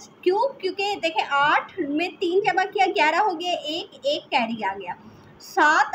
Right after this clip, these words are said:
आठ, नौ और एक carry को जमा किया तो दस। ये देखें, और फिर यहाँ पे चार और एक पाँच, और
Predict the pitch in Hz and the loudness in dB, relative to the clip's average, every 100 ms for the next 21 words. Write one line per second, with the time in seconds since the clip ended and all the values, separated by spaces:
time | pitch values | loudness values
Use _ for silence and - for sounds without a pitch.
0 | 285 294 302 302 320 381 349 330 - 294 | 2 2 2 0 2 2 0 -4 0 0
1 | 311 370 349 330 330 339 339 359 285 226 | 0 -6 -6 -4 -4 -2 -2 -2 0 0
2 | 226 - 247 226 - 202 - - - - | 0 -4 -4 -4 -12 -16 -18 -20 -20 -10
3 | - 269 392 370 381 359 370 403 - 349 | 0 0 2 0 2 2 0 -8 0 4
4 | 311 403 381 370 - - 277 294 480 - | 6 6 4 2 -6 2 4 4 0 -4
5 | - - - - 277 | -20 -20 -20 2 2